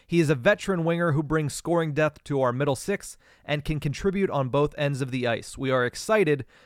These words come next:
to have him under contract for the season." The Tatar news was first reported by Chris Johnston of T S N. Now back to the show.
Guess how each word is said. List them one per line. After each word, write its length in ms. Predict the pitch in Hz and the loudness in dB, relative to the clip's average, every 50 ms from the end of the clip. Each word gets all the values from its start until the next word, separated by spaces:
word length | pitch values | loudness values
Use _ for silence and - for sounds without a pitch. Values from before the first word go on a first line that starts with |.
| - - | -12 -6
to 120 | - 156 | -2 0
have 240 | 123 139 147 147 139 | 2 4 4 4 4
him 200 | 139 143 143 143 - | 2 2 0 0 0
under 240 | - 131 135 131 135 | -2 -2 -2 -2 -4
contract 640 | - - - 131 127 123 - - 127 123 120 - - - - | -4 -2 -2 0 0 0 0 0 0 0 0 0 -4 -14 -10
for 320 | - 131 123 127 127 - | -6 -4 -2 -2 -2 -4
the 180 | - 113 120 117 | -6 -6 -6 -6
season." 600 | - - - 131 127 131 127 101 113 113 - - - _ _ _ _ _ _ _ _ _ | -6 -6 -6 -4 -4 -2 -4 -4 -6 -8 -10 -10 -14 _ _ _ _ _ _ _ _ _
The 100 | - 147 | -4 -2
Tatar 360 | - 156 143 - 160 175 175 | -2 -2 0 4 4 6 6
news 260 | 160 165 170 165 143 | 6 6 4 4 4
was 160 | 151 151 143 - | 2 0 -2 -2
first 400 | - - 165 170 170 147 - - - | -2 2 4 4 4 2 -2 -4 -4
reported 500 | 160 147 - - 156 160 160 160 143 123 | -4 -4 -2 0 0 2 2 0 0 2
by 160 | 135 127 123 | 2 2 2
Chris 360 | - - - 165 156 - - | 2 -2 -2 -2 -2 -2 -4
Johnston 640 | 117 107 110 139 139 143 156 147 - - 165 160 156 - | -8 -6 -2 0 2 2 0 -2 -4 -6 -6 -6 -6 -4
of 220 | 139 131 117 - - | -2 -4 -4 -4 -6
T 220 | - 147 143 135 | -6 -2 0 2
S 200 | 127 117 - - | 2 0 0 0
N. 300 | 190 202 202 196 190 170 - _ _ - - - - | 0 2 2 0 -2 -4 -10 _ _ -20 -20 -12 -6
Now 140 | 120 120 107 | -2 0 0
back 220 | 107 104 101 - | 0 0 -2 -4
to 80 | - 117 | -6 -6
the 60 | 113 | -4
show. 240 | - - - - | -4 -4 -6 -6